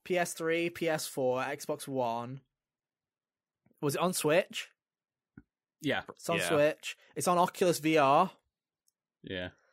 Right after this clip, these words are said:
Speaker 1: Uh, and then it would be the remake, so P S five, Series X, and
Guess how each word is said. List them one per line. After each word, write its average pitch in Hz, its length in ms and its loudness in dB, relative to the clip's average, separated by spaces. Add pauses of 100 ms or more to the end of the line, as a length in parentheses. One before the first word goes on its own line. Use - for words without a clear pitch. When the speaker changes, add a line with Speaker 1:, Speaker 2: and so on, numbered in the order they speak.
(560)
Speaker 1:
Uh, 147 540 0 (1160)
and 156 160 -4
then 156 160 2
it 151 80 -2
would 147 120 -4
be 160 140 2
the 143 140 2
remake, 143 480 0
so 127 220 -2
P 147 220 -6
S 135 160 -4
five, 139 840 0 (420)
Series 139 520 -4
X, - 720 -8 (140)
and 135 200 -6